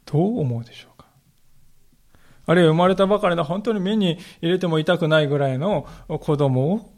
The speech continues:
その日に失ったら、私たちはどう思うでしょ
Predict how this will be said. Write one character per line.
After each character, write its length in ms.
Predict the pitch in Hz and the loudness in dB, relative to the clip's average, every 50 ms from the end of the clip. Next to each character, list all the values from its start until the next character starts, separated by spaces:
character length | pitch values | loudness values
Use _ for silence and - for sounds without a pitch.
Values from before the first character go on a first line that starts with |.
| _ _ _ _ _ _ _ _ _ | _ _ _ _ _ _ _ _ _
そ 200 | - - - 151 | -14 -8 -6 -4
の 120 | 143 147 | -4 -6
日 200 | 135 - - 214 | -6 -4 -4 -4
に 100 | 220 226 | -4 -2
失 340 | - 156 123 - - 139 123 | -4 -8 -8 -8 -10 -12 -12
っ 80 | 147 - _ | -12 -16 _
た 100 | - 214 | -14 -14
ら、 160 | 214 - 190 196 _ _ _ _ _ _ _ _ _ _ _ _ _ _ _ _ _ _ _ _ _ _ _ _ _ _ _ _ | -14 -14 -16 -18 _ _ _ _ _ _ _ _ _ _ _ _ _ _ _ _ _ _ _ _ _ _ _ _ _ _ _ _
私 300 | 185 147 - 139 123 - | -14 -12 -12 -12 -12 -12
た 100 | - 151 | -14 -16
ち 120 | - - | -14 -16
は 60 | - - | -16 -16
ど 180 | 156 151 - | -14 -12 -12
う 180 | 208 277 311 311 | -10 -10 -10 -10
思 180 | 196 160 147 | -8 -8 -10
う 40 | 123 | -10
で 100 | 113 127 | -12 -14
し 100 | - - | -18 -20
ょ 40 | - | -20